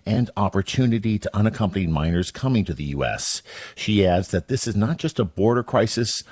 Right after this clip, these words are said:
but is everyone's crisis. It's still not clear when the site will open. The cities of Long Beach and San Diego have turned their convention centers into temporary migrant shelters. And turning to the pandemic, California's health agencies offer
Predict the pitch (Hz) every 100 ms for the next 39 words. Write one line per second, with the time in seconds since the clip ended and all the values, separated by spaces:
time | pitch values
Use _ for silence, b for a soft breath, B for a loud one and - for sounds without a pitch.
0 | B - 110 104 - - 117 127 69 65
1 | - 69 - 64 - - - B B B
2 | B - - 202 220 208 - - 113 107
3 | 90 85 98 - 90 - 87 110 139 -
4 | 64 60 B B - - 101 85 82 69
5 | 95 113 110 104 95 82 76 87 78 80
6 | 98 98 95 87 - 95 78 76 71 -
7 | 65 92 170 113 87 87 69 67 65 69
8 | 71 - 78 67 62 65 65 67 71 64
9 | - 76 64 - 53 - - - - B
10 | B B B B B 143 143 202 220 247
11 | 165 127 - 98 85 80 92 80 71 -
12 | 180 214 - 160 120 - 117 110 98 92
13 | - 90 90 - - 104 -